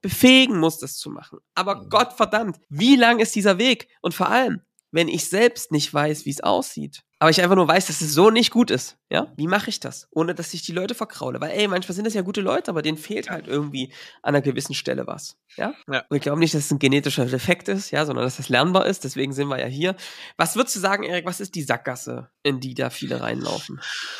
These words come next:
Speaker 2: Ja, ich glaube, die Sackgasse kann zum einen sein, „Ach, dann mach ich's lieber selber“,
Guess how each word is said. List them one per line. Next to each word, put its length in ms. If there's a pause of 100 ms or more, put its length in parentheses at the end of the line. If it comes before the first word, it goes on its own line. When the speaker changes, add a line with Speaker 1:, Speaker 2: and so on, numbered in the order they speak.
(400)
Speaker 2:
Ja, 160
ich 200
glaube, 280
die 100
Sackgasse 540
kann 180
zum 140
einen 320
sein, 480 (180)
„Ach, 160
dann 140
mach 120
ich's 200
lieber 260
selber“, 360